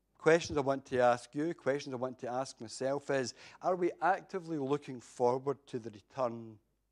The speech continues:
of Christ? Or is it just something that lives in our head but doesn't actually live in our hearts? It's, is the return of Jesus just some vague, far-off concept,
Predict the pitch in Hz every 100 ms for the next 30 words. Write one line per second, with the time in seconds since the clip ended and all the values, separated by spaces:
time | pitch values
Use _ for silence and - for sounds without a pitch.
0 | _ _ 113 - 120 107 95 - - _
1 | _ _ _ _ _ _ _ _ _ _
2 | - - 127 156 165 135 131 190 - -
3 | _ - 202 220 202 180 151 147 160 160
4 | 143 143 127 113 - - 131 147 123 117
5 | 147 170 165 143 135 - 139 113 113 113
6 | 110 - 147 170 - - - - _ _
7 | _ _ _ _ _ _ _ _ _ _
8 | _ _ _ _ _ _ _ _ - 165
9 | - - - _ _ _ _ - 190 180
10 | 196 170 - 175 165 147 - 160 160 139
11 | 170 143 - - 170 165 156 139 113 123
12 | 180 180 151 - - 151 151 143 135 123
13 | - 147 165 180 - 170 123